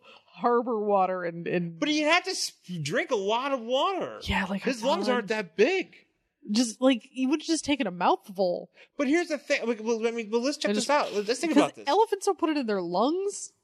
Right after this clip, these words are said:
Speaker 2: Yeah, they put it in their trunk, I assume, right?
Speaker 1: Yeah, but it's like taking a gulp, like putting water in your mouth. It's like Triple H coming to the ring.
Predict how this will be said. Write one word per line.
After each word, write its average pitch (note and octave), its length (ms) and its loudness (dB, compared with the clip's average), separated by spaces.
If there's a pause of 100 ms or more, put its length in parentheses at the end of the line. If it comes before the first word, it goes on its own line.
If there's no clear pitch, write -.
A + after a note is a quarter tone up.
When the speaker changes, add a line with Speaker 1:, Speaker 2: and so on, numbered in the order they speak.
(180)
Speaker 2:
Yeah, D4+ 120 2
they A3 100 2
put B3+ 220 -4
it C#4 100 0
in B3 160 -2
their A3+ 300 0
trunk, F4+ 360 -4
I C3 60 2
assume, G2+ 380 -4
right? C#3 400 0
Speaker 1:
Yeah, F4 320 0
but G#3+ 140 -2
it's A#3 260 -6
like C#4+ 160 0
taking C#4 280 0
a G#3+ 60 0
gulp, G#3 360 2
like F#3+ 420 2
putting C4 280 0
water A3+ 340 4
in A#3 80 -4
your F#3 100 -6
mouth. G#3 300 4
It's A3 140 -6
like C4+ 160 0
Triple C4+ 340 2
H C#4 220 2
coming C#4 200 0
to C4+ 60 6
the G#3+ 100 -2
ring. F#3+ 460 0